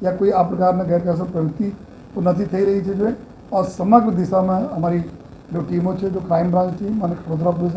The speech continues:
ટીમ કામ કરી રહી છે અને ટોટલ આ સમગ્ર ઓપરેશનમાં ત્રેવીસ ટીમમાં more than ટુ હન્ડ્રેડ લોકો છે.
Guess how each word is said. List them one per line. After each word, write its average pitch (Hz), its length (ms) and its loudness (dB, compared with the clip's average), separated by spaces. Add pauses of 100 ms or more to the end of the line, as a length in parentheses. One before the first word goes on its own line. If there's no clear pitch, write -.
ટીમ 226 160 0 (440)
કામ 170 200 2
કરી 165 240 0
રહી 190 100 2
છે 233 280 -4 (440)
અને 175 180 0
ટોટલ 175 540 2
આ 185 100 2
સમગ્ર 185 420 0
ઓપરેશનમાં 190 680 0 (540)
ત્રેવીસ 180 320 0
ટીમમાં 202 380 0
more 185 360 2
than 196 220 2
ટુ 202 140 2
હન્ડ્રેડ 175 260 2
લોકો 170 280 0
છે. 143 180 -2